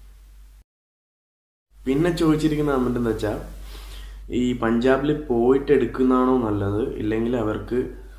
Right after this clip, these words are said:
പൈസ അയച്ചു കൊടുത്തിട്ട് ഇങ്ങോട്ടേക്ക്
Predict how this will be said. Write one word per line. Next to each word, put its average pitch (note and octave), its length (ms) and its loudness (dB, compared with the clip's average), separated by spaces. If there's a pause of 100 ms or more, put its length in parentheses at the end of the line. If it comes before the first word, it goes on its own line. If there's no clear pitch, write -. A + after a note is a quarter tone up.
(140)
പൈസ G#2+ 300 0 (120)
അയച്ചു A2 220 -2
കൊടുത്തിട്ട് G2+ 400 -2 (640)
ഇങ്ങോട്ടേക്ക് A2 560 -2